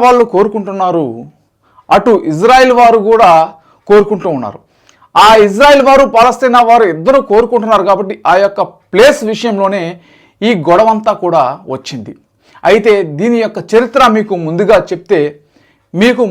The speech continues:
మొత్తం కూడా అర్థం అనేది అవుతుంది. మొదటి ప్రపంచ యుద్ధం పంతొమ్మిది వందల పద్నాలుగో సంవత్సరంలో జరిగింది. ఈ మొదటి ప్రపంచ యుద్ధం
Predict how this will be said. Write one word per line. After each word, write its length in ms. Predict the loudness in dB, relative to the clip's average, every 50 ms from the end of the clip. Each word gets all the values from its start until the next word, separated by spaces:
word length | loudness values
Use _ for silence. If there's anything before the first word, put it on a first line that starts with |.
| -4 -6
మొత్తం 260 | -8 -6 -6 -6 -6 -4 -2
కూడా 160 | 0 0 0 0 -2 -4 -6 -6 -6
అర్థం 240 | -6 -4 -6 -6 -6 -6
అనేది 280 | -8 -8 -6 -4 -6 -6 -6 -8 -14 -20 _ _ -12
అవుతుంది. 480 | -12 -12 -12 -18 -20 -20 -20 -20 -20 -20 _ _ _ _ _ _ _ _ _ _ _ _ _ _ _ _ -20 -20 _ _ _ _ _ _ _ _ -14
మొదటి 360 | -6 -2 0 0 2 2 0 0 0
ప్రపంచ 360 | 0 0 -2 -2 -2 0 0 0
యుద్ధం 220 | 0 -2 -4 -6 -6 -8 _ _ _ _ -2
పంతొమ్మిది 420 | -2 -2 0 0 -2 0 0 0 0
వందల 240 | 0 0 2 2 2 2 0 0
పద్నాలుగో 460 | -2 -2 0 2 2 2 2 2 0 0
సంవత్సరంలో 400 | -2 -8 -10 -8 -8 -4 -4 -4 -4 -4 -4
జరిగింది. 340 | -6 -6 -6 -8 -8 -10 -14 -16 _ _ _ _ _ _ _ 0 2
ఈ 40 | 2 2
మొదటి 380 | 2 2 2 2 2 2 0 0 0
ప్రపంచ 280 | 0 -2 -2 -2 0 0 2 2
యుద్ధం 220 | 2 0 -2 -2